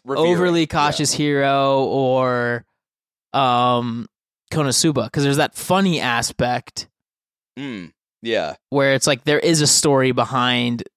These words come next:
Speaker 2: and, like, the ecchi is used to kind of, like, make it a funnier story. And
Speaker 1: They
Speaker 2: sometimes it fails, sometimes it lands.
Speaker 1: There's, there, the ichi is almost the setup to subvert. 'Cause
Speaker 2: Right.
Speaker 1: we, we see the ichi, and
Speaker 2: I mean,
Speaker 1: you and
Speaker 2: definitely
Speaker 1: I
Speaker 2: in Konosuba.
Speaker 1: Yeah, Konosu-, uh, the Konosuba is a great example, 'cause you and I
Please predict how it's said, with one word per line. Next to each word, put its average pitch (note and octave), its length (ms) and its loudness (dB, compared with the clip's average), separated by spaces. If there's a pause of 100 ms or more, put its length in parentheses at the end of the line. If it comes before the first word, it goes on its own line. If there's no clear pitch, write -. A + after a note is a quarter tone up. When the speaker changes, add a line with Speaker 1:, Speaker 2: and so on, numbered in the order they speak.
(340)
Speaker 2:
and, C#3 100 -2
like, C3 240 -2
the C#3 80 0
ecchi C#3+ 340 0
is B2+ 160 0
used C3 400 0 (100)
to C3 240 0
kind C3 220 -2
of, A#2+ 80 -4
like, A#2+ 160 -4
make B2+ 320 0
it B2 120 0
a B2 140 0
funnier A#2+ 480 -2
story. A#2+ 560 -4 (240)
And C3 140 -4
Speaker 1:
They C#3 60 4
Speaker 2:
sometimes D#3 460 0
it C#3 100 0
fails, C3 320 2
sometimes B2+ 420 -2
it C3 60 0
lands. B2+ 560 -4
Speaker 1:
There's, B2+ 180 0
there, B2 200 -2
the A#2 300 -10
ichi D3+ 200 -4
is A#2+ 100 -4
almost A#2 340 -6
the G#2+ 80 -6
setup A2 420 -2
to F#2+ 100 -14
subvert. E2 540 -10 (320)
'Cause D3 80 -2
Speaker 2:
Right. B2+ 240 2
Speaker 1:
we, B2+ 120 2
we C3 120 -2
see F#3+ 180 -2
the C3+ 200 -4
ichi, A#2+ 320 -4
and A2+ 140 -2
Speaker 2:
I C#3 40 0
mean, D3+ 80 2
Speaker 1:
you D#3 80 4
and D3 60 0
Speaker 2:
definitely D3+ 300 2
Speaker 1:
I - 20 0
Speaker 2:
in C3+ 80 0
Konosuba. C3+ 640 0
Speaker 1:
Yeah, A2+ 160 0
Konosu-, D3+ 360 0
uh, B2+ 100 4
the A#2+ 180 -2
Konosuba D#3 360 0
is A#2 60 -6
a G#2+ 40 -8
great G2+ 140 0
example, E2+ 340 -8
'cause - 100 -12
you B2 140 0
and A2+ 80 2
I G2 300 2